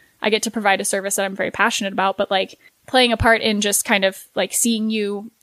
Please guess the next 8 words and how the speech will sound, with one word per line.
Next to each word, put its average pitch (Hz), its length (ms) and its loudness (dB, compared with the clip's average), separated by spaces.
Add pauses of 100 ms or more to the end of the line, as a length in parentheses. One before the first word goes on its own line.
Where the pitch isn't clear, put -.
(220)
keep 233 340 -2
that 220 200 0
motivation 220 520 -2
going 285 240 0
is, 208 300 -2
is 196 200 -4
very 190 440 -2 (260)
awesome. 170 420 -2